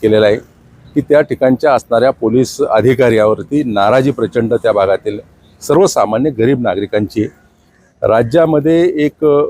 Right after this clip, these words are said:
मोठ्या विश्वासानं राज्याच्या जनतेनं या सरकारला पुन्हा एकदा संधी दिलेली आहे. राज्यामध्ये देवेंद्रजीच्या नेतृत्वाखाली जे सरकार आहे, उपमुख्यमंत्री सन्माननीय एकनाथजी शिंदेसाहेब, अजितदादा हे काम करतात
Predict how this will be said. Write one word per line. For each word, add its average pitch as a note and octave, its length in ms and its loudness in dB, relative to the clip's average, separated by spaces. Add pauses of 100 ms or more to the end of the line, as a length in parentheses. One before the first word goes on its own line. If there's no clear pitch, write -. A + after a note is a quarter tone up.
(560)
मोठ्या C3 260 0
विश्वासानं B2+ 720 0
राज्याच्या A2 500 0
जनतेनं A2+ 520 0 (640)
या G#2+ 340 0
सरकारला A2 560 -2
पुन्हा A#2+ 280 -2
एकदा B2 220 0
संधी G#2 440 0
दिलेली G2 260 2
आहे. - 100 -4 (500)
राज्यामध्ये A2 540 0
देवेंद्रजीच्या G#2+ 600 0
नेतृत्वाखाली A2 840 0 (460)
जे G#2 60 -4
सरकार A#2 400 0
आहे, - 420 -4 (500)
उपमुख्यमंत्री A2+ 760 0
सन्माननीय A2 720 2 (680)
एकनाथजी G#2+ 360 -4
शिंदेसाहेब, A2+ 560 0
अजितदादा G#2+ 460 0
हे A#2 120 2
काम A2+ 260 -2
करतात G#2+ 340 -2